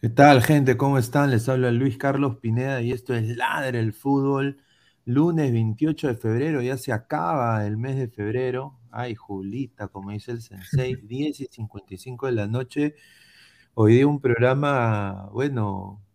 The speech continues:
Speaker 1: obviamente yo atareado por el trabajo, atareado por la responsabilidad de tener también un programa en inglés, ¿no? Y bueno, pues, eh, trayéndoles igual acá Ladra el Fútbol, como siempre, todos los días, eh,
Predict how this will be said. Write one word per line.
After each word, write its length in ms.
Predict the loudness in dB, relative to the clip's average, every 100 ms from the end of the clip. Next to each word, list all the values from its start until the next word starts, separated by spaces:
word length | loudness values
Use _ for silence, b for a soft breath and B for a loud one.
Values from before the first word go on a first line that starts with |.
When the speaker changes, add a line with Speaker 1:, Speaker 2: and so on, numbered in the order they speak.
| -20 -20
Speaker 1:
obviamente 680 | -6 -4 -2 -4 -6 -2
yo 140 | 2 4
atareado 1000 | 4 4 4 6 4 6 4 4 0 -2
por 240 | -4 -2
el 160 | -2 -2
trabajo, 640 | -4 -2 0 0 -2 -8
atareado 800 | -10 -8 -8 -4 -2 -2 -2 -6
por 520 | -6 -4 -4 -6 -8
la 120 | -10
responsabilidad 840 | -12 -12 -12 -14 -12 -10 -6 -4 -4
de 80 |
tener 320 | -6 -8 -8 -6
también 560 | -6 -2 0 -2 -6 b b b b b b _ _
un 140 | -10 -2
programa 360 | 4 6 6
en 100 | 4
inglés, 680 | 2 4 4 4 0 -6 -20 _ -14
¿no? 440 | -6 -4 -2 -4
Y 280 | -4 -2 -4
bueno, 340 | -2 -2 -2 -4
pues, 340 | -2 -4 -4 -10
eh, 460 | -8 -6 -8 -10 -14 _ _ _
trayéndoles 800 | -2 0 2 0 0 2 0 -2
igual 360 | -2 0 0 0
acá 260 | -2 -4
Ladra 340 | -4 -2 -2 -2
el 120 | -4
Fútbol, 420 | -2 -2 0 -2
como 260 | -4 -6 -6
siempre, 460 | -6 -6 -4 -6
todos 260 | -6 -6 -2
los 220 | -2 -2
días, 720 | -2 -2 -2 -6 -14 -20 -20 -12
eh, 640 | -8 -6 -6 -8 -8